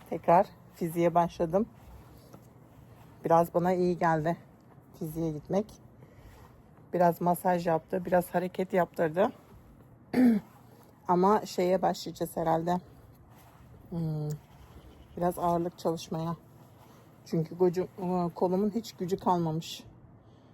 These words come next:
Öyle bakalım.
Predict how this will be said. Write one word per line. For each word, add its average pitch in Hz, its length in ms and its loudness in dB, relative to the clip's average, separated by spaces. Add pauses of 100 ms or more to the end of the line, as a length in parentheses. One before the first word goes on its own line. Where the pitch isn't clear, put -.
(4000)
Öyle 180 320 2
bakalım. 175 400 0